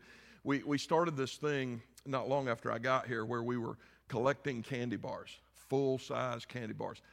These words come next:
How many of y'all remember the house, if you were a trick-or-treater, that had the full-size candy bars? Like, I, it is etched into my head as an eight-year-old, seven, six-year-old kid. I remember that house. You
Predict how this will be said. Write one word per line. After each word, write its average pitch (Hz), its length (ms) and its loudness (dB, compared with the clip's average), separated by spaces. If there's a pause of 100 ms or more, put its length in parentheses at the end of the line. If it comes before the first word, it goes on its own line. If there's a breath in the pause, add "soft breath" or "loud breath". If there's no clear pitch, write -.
(100)
How 151 180 0
many 180 240 -2
of 131 120 -2
y'all 123 360 0
remember 117 880 -2 (420 soft breath)
the 123 260 2
house, 143 640 -2 (240)
if 123 200 -4
you 127 100 0
were 143 140 0
a 143 40 -2
trick-or-treater, 113 680 -4 (400 soft breath)
that 123 180 0
had 117 300 -4
the 110 100 -2
full-size 123 720 -2
candy - 280 -10
bars? - 320 -12 (840 soft breath)
Like, 110 280 0
I, 131 220 8 (420)
it 123 160 4
is 98 180 0 (100)
etched 135 340 0
into 131 140 0
my 127 220 0
head 107 380 0
as 107 200 -6
an 101 160 -10
eight-year-old, 117 720 0
seven, 117 400 0
six-year-old 117 580 -4
kid. 110 280 0
I 113 80 4
remember 120 800 0
that 123 260 4
house. 107 380 -2
You 110 180 -6